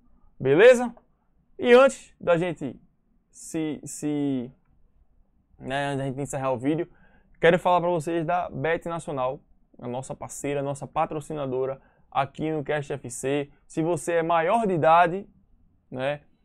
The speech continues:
você pode ver aqui, tem um linkzinho também na descrição aqui do vídeo, tem um link que você pode se cadastrar, tem o código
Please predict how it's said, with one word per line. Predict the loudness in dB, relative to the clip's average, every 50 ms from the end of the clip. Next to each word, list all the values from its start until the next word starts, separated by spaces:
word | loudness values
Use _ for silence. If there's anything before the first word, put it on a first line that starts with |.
| _ _ _ _ -20 -16
você | -14 -10 -8 -8
pode | -4 -2 0 -2 -2 -2
ver | -4 -4 -4
aqui, | -4 -4 -4 -8 -6
tem | -2 -2
um | 0 0
linkzinho | 0 0 -2 -2 -2 -4 -4 -4 -4 -6
também | -6 -6 -4 -2 -2 -2
na | -2
descrição | -4 -4 -6 -8 -10 -12 -10 -10 -10 -10 -10
aqui | -12 -10 -10 -8
do | -8 -8 -8
vídeo, | -8 -6 -6 -6 -4 -6 -8 -10 -14 _ _ _ _ _ -2
tem | 0 0
um | 0 0
link | 0 -2 -4 -6
que | -8 -8
você | -8 -8 -6 -8 -8
pode | -6 -4 -4 -4 -4
se | -6 -8
cadastrar, | -6 -4 -4 -4 -4 -6 -6 -4 -4 -4 -2 -2
tem | -4 -6
o | -6 -4
código | 0 2 4 4 4 4 2 -2